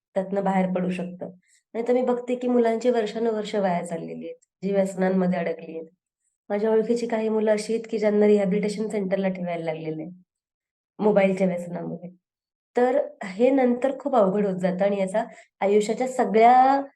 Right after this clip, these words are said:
अम, काय आपण म्हणूयात, सगळ्या भागांवरती परिणाम व्हायला लागतो. म्हणजे नातेसंबंध असतील, करिअर असेल, शारीरिक नुकसान असेल, सगळ्यावरती मुलांचे परिणाम व्हायला लागतो.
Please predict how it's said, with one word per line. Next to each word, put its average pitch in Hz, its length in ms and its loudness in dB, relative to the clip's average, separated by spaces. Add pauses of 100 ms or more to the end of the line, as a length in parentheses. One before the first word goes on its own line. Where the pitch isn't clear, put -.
(300)
अम, 190 560 0
काय 214 100 0
आपण 208 200 0
म्हणूयात, 202 340 0
सगळ्या 202 380 0
भागांवरती 208 600 -2
परिणाम 180 380 -4
व्हायला 165 220 -8
लागतो. 160 320 -18 (580)
म्हणजे 185 200 0
नातेसंबंध 208 720 2
असतील, 185 400 0
करिअर 196 400 0
असेल, 175 480 -6 (340)
शारीरिक 208 540 0 (140)
नुकसान 202 440 0
असेल, 175 460 -4
सगळ्यावरती 220 720 0
मुलांचे 185 400 0
परिणाम 180 340 -4
व्हायला 175 260 -12
लागतो. - 240 -20